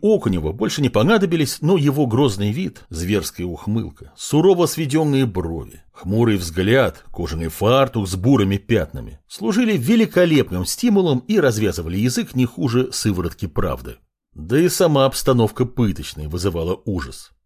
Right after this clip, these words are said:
Стоило только посмотреть на развешанные по стенке кнуты, кошки, шелепы, вдохнуть полный миазмов воздух, обратить внимание на кровавые разводы на полу, их не вытирали нарочно.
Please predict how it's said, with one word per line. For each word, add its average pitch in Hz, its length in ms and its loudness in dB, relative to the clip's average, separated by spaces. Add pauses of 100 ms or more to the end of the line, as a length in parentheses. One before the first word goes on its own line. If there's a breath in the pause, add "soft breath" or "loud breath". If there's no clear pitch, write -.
(220)
Стоило 196 600 4
только 175 400 2
посмотреть 113 800 -2
на 85 100 -6
развешанные 92 640 -2
по 98 120 -2
стенке 78 440 -8
кнуты, 90 680 -4 (140)
кошки, - 440 0
шелепы, 135 680 0 (100)
вдохнуть 135 460 -2
полный 175 480 2
миазмов 143 580 2
воздух, 90 800 -6
обратить 101 480 -4
внимание 160 480 4
на 120 120 4
кровавые 107 540 2
разводы 92 480 -2
на 76 100 -6
полу, 65 480 -12
их - 280 -12
не 80 100 -6
вытирали 85 460 -4
нарочно. 78 420 -2